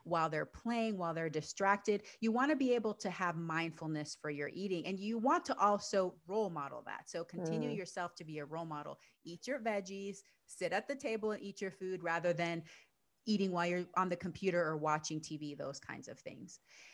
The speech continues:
Speaker 1: And
Speaker 2: Mm.
Speaker 1: so that part is the parent's role, and then the child's role is to decide if and how much. And we know this when our children are babies, because we put 'em to the breast, they eat,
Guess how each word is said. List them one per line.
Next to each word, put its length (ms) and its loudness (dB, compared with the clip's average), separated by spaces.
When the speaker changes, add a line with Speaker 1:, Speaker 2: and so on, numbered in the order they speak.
Speaker 1:
And 160 0
Speaker 2:
Mm. 20 -4
Speaker 1:
so 440 4
that 300 2
part 220 4
is 240 -2
the 240 0
parent's 500 2
role, 420 -2
and 120 0
then 160 0
the 80 0
child's 500 0
role 200 0
is 80 0
to 100 -8
decide 540 -2
if 240 -2
and 120 -4
how 220 -4
much. 440 -4
And 280 4
we 420 0
know 400 8
this 380 4
when 360 4
our 320 4
children 420 2
are 320 0
babies, 540 2
because 320 0
we 80 2
put 180 2
'em 120 6
to 120 4
the 120 2
breast, 440 2
they 220 2
eat, 320 2